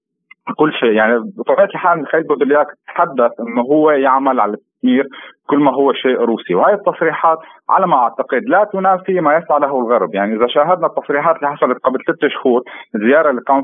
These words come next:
فيها، آه، مج-، عضو مجلس الشيوخ الامريكي ليدني، آه، جراهام، وقابل فيها زيلينسكي، وكان اجتماع مصور. وهذا الشهر اللي جرى بشهر، هذا الاجتماع اللي جرى بشهر،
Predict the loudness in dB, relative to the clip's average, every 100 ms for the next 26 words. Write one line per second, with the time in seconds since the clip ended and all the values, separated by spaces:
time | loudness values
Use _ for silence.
0 | -2 0 2 4 4 2 0 -2 0 0
1 | 0 -2 -4 -4 -4 0 2 2 0 0
2 | 0 2 2 0 -2 -4 -8 -6 0 2
3 | 4 4 4 2 0 0 0 0 2 0
4 | 0 -4 0 0 0 -2 -2 -2 0 0
5 | -2 -6 _ -20 -16 -16 -4 0 0 -2
6 | 0 2 2 0 -2 0 2 2 0 -10
7 | _ 0 0 0 0 0 0 0 0 0
8 | 0 2 2 2 2 0 0 0 0 -4
9 | -2 0 0 0 0 0 2 0 0 -2